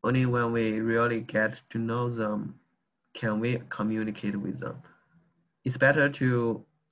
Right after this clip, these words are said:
understand what have happened to them and to, and, uh, how do they think about things around them. Then we can have a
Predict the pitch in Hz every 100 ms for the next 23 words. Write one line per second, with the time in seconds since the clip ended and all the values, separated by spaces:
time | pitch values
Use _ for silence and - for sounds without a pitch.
0 | - 120 120 - 117 113 110 107 113 -
1 | - _ _ - 113 107 123 123 127 107
2 | 101 - 104 104 95 95 - 95 101 101
3 | 104 - _ _ _ 107 110 107 113 -
4 | _ _ _ _ _ _ _ _ - 123
5 | 123 120 110 120 - 123 120 107 110 107
6 | 120 - 117 117 110 107 110 110 110 101
7 | - - _ _ _ _ _ _ _ -
8 | 131 135 120 120 139 120 104 101 _ -
9 | 117 98 90